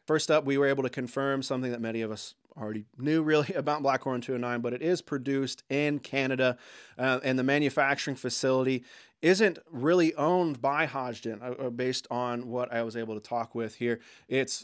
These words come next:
the, the powder line is manufactured a-, and sold through Hodgdon, but Hodgdons themselves don't have any control over the actual production facility. It's not like a Hodgdon facility with a Hodgdon sign out front.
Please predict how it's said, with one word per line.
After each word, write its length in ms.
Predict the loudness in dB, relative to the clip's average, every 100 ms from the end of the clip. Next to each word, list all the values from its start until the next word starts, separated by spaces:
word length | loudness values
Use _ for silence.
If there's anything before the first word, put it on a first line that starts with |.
| -4
the, 220 | 0 0
the 220 | 2 -2
powder 460 | 0 2 6 6 4
line 680 | 0 -2 0 0 0 -2 -6 -4
is 200 | -4 -2
manufactured 840 | 0 2 2 2 0 -2 -2 -2
a-, 140 | -4 -2
and 180 | -2 -2
sold 460 | 2 6 6 4
through 220 | 0 -4 -2
Hodgdon, 580 | -2 -4 -4 -4 -6 -8 -20 -8 -2
but 140 | 0
Hodgdons 460 | 2 2 0 -4 -2
themselves 680 | -2 -2 2 4 4 2
don't 260 | 0 -2 -2
have 160 | -4 -2
any 160 | -2
control 580 | -4 -8 -4 -2 0 0
over 220 | -2 -4 -4
the 140 | -6
actual 440 | -8 -10 -8 -8 -8
production 540 | -6 -6 -6 -8 -12
facility. 640 | -10 -8 -2 0 0 -4 -16 -20 -16 -2
It's 220 | -2 0
not 260 | 0 0 0
like 220 | -2 0
a 120 | -4
Hodgdon 640 | -4 -4 -4 -4 -6 -6
facility 600 | -6 -10 -6 -4 -4 -4
with 160 | -6 -8
a 40 |
Hodgdon 520 | -10 -8 -8 -8 -10 -10
sign 500 | -10 -8 -4 -4 -6
out 240 | -10 -10
front. 380 | -8 -4 -4